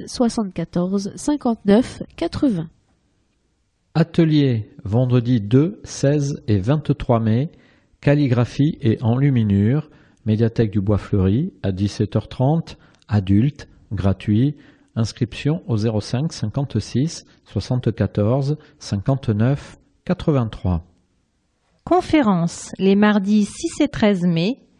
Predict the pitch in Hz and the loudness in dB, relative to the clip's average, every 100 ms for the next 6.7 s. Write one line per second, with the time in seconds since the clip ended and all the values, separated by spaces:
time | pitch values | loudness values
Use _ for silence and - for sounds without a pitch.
0 | _ _ _ - 185 262 339 320 - 247 | _ _ _ -6 2 4 4 4 2 0
1 | 226 269 240 185 175 233 247 - 170 - | 0 -2 0 2 2 2 0 -2 -4 -4
2 | _ - 190 220 226 247 240 208 - 254 | _ 0 4 4 4 2 2 0 2 0
3 | 240 254 226 185 - - 185 269 - _ | 2 0 2 0 -2 -2 0 0 -4 _
4 | _ _ _ _ _ - - _ - 185 | _ _ _ _ _ -20 -20 _ 2 4
5 | 208 202 196 196 196 180 180 220 214 220 | 4 4 4 2 2 0 2 2 2 0
6 | - - 247 214 190 254 | -2 -2 2 2 2 0